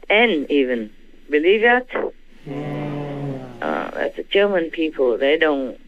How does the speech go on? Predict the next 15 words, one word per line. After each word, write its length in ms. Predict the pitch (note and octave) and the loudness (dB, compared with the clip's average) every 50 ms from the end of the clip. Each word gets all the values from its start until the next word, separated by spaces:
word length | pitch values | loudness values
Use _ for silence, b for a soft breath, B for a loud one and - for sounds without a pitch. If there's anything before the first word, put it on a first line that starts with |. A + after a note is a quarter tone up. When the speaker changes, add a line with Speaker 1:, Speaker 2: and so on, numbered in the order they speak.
| - - - - E3+ E3+ | -20 -20 -20 -14 -2 0
Speaker 1:
beat 220 | F#3 G#3 - - | 0 0 2 2
around 440 | C3 B2 A#2 B2+ C3+ C#3 C3+ - C#3 | 2 4 4 4 4 2 0 0 -2
the 80 | A2+ | -4
bush. 300 | G#2+ - C#3 D#3+ D#3 - - - - - - | -2 2 2 2 2 0 -2 -8 -14 -18 -16
When 220 | - - - G#2+ C3 | -14 -14 -12 -2 2
they 140 | D#3 D3+ C#3+ | 2 2 4
say 240 | - F#3+ G3 F#3 - | 4 4 4 4 4
something, 440 | - F3+ F3+ F3+ F3+ F3 F3 E3+ D#3+ | 2 0 -2 0 0 0 2 2 2
they 140 | D3 C3+ B2+ | 2 2 2
mean 260 | B2 C#3 C#3+ B2+ A2 | 2 2 2 0 0
it. 120 | F#2+ - - - - - - b b b b b b b b b b b - - - | -2 -8 -14 -20 -20 -20 -20 b b b b b b b b b b b -20 -6 -2
So 240 | E3 D#3+ C#3+ C3+ C3 | 2 2 4 2 2
the 280 | - - D3 D3 - - - | 2 2 2 2 2 0 -4
Catholic 540 | - - D#3+ D#3 - E3 D#3 D3+ C#3 - - | -4 -2 -2 0 0 2 2 2 0 -2 -2
Church 280 | - F#3 E3 C3 - | 0 0 2 0 0